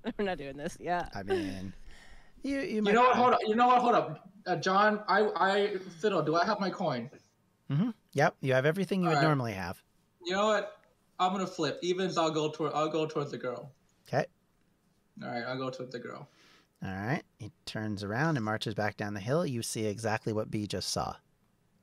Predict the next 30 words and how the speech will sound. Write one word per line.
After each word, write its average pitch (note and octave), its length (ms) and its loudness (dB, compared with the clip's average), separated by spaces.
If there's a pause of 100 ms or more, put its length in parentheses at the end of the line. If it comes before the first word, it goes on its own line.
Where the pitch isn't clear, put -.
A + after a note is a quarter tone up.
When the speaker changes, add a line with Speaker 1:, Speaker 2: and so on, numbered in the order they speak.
(1700)
Speaker 3:
Which B2+ 160 -6
Speaker 2:
Eh. B2 40 2
Speaker 3:
was - 100 -2
just C3+ 220 -8
the B2+ 40 -10
little B2+ 160 -4
girl C3 140 -2
in B2 60 -2
the A2+ 60 -4
backpack? - 360 -6 (280)
Speaker 2:
Uh-huh. C3 280 0 (420)
You, D3+ 460 8
you C#3 120 2
see D3 220 2
her D3+ 140 6
in D3+ 120 4
the E3 60 2
backpack. C#3 500 4
You B2 80 -2
see B2 200 -2
her A#2+ 100 0
walk A#2+ 320 0
down C#3+ 240 2
the C#3 80 -2
hill B2 400 0 (480)
with A#2+ 300 -4
purpose, - 680 -2 (320)
sit - 380 -4
down C#3 400 4
about A2+ 340 0